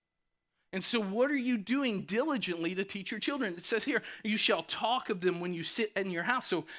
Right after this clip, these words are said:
as you're at the dinner table, as you're waiting for the T V show to come on, as you're watching the T V show, as, as it finishes up, how are you teaching them about Jesus? When you walk by the way, when you're taking them to school, when you're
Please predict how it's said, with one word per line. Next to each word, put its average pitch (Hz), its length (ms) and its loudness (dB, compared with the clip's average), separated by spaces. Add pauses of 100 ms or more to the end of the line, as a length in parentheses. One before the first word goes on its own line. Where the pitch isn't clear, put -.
as 214 240 6
you're 240 140 6
at 233 100 0
the 220 80 -2
dinner 220 300 4
table, 160 400 4
as 185 160 6
you're 202 80 -4
waiting 226 320 2
for 247 100 -4
the 226 80 -2
T 226 220 -2
V 262 120 -2
show 220 220 2
to 175 80 2
come 151 180 -2
on, 127 120 -2
as 165 180 2
you're 202 100 0
watching 247 380 0
the 220 80 0
T 185 220 -6
V 156 100 -6
show, 147 220 -2
as, 165 240 -2 (240)
as 190 160 0
it 226 100 -6 (100)
finishes 240 520 0
up, 262 180 0
how 226 240 4
are 277 80 0
you 240 180 0
teaching 226 440 -6
them 185 160 -2
about 170 260 2
Jesus? 180 400 -6
When 180 160 -4
you 180 80 -8
walk 226 380 0
by 202 180 8
the 196 80 2
way, 226 400 2 (300)
when 202 160 2
you're 196 100 2
taking 208 480 2
them 240 160 0
to 214 80 -4
school, 240 480 -2
when 180 140 -2
you're 185 180 2